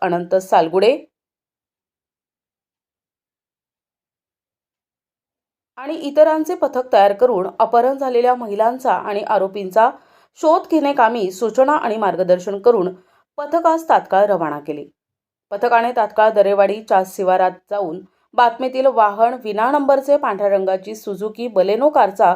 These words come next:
शोध घेत असताना चास गावच्या शिवारातील पोलीस चौकी परिसरामध्ये एक इसम आणि एक महिला संशयितरित्या फिरत असताना दिसले. पथकास सदर महिला आणि पुरुष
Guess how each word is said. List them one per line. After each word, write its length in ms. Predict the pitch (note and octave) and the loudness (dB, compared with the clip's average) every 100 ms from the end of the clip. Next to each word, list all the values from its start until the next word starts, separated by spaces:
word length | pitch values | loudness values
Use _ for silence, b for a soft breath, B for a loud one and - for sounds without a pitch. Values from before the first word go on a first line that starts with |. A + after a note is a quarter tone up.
| - _ _ _ _ | -2 _ _ _ _
शोध 260 | D#4+ F4+ G4+ | 0 0 2
घेत 140 | F#4+ F#4 | 0 2
असताना 540 | B3+ B3+ A3 A#3+ E3 F3 _ _ _ _ - | 2 2 0 0 -4 -6 _ _ _ _ 0
चास 320 | C#4+ F4 F4 | 2 2 2
गावच्या 320 | D4 C4 C4 C4 | 2 2 2 0
शिवारातील 580 | C4 A3 G#3 G#3 A3 A3+ | 0 0 0 -2 -4 -6
पोलीस 360 | A3 F#3+ F#3+ | -6 -6 -4
चौकी 260 | F#3+ F3+ G3+ | -6 -6 -8
परिसरामध्ये 760 | G3 E3 E3 F3+ F#3 F#3 B3 G3 - | -6 -6 -2 -2 -2 -2 0 0 -2
एक 220 | F#3 F#3+ | -6 -6
इसम 340 | F#3 F#3 A3+ B3+ | -14 -4 -4 -2
आणि 220 | G#3+ F3+ | -4 -4
एक 120 | F#3 F#3+ | -4 -6
महिला 380 | F3 A3+ G3+ F3 b b b _ | -4 2 2 0 b b b _
संशयितरित्या 800 | - D4 C#4+ D#4 F4 D#4+ - A#3 A#3 | 0 0 0 -4 -4 -6 0 2 2
फिरत 240 | G3+ F#3 | 0 0
असताना 360 | F#3 F#3 E3+ F#3 | -2 -4 -6 -4
दिसले. 340 | G3 F3+ D3+ - _ _ _ - | -8 -12 -14 -16 _ _ _ -12
पथकास 420 | F#3+ G#3+ A3 A#3+ | -4 0 0 0
सदर 220 | F#3+ G3 | -2 -2
महिला 300 | G3+ F#3+ G3+ | 0 -4 -4
आणि 180 | G#3 G3 | -2 -4
पुरुष 400 | G3 G3 G#3+ | -4 -6 -6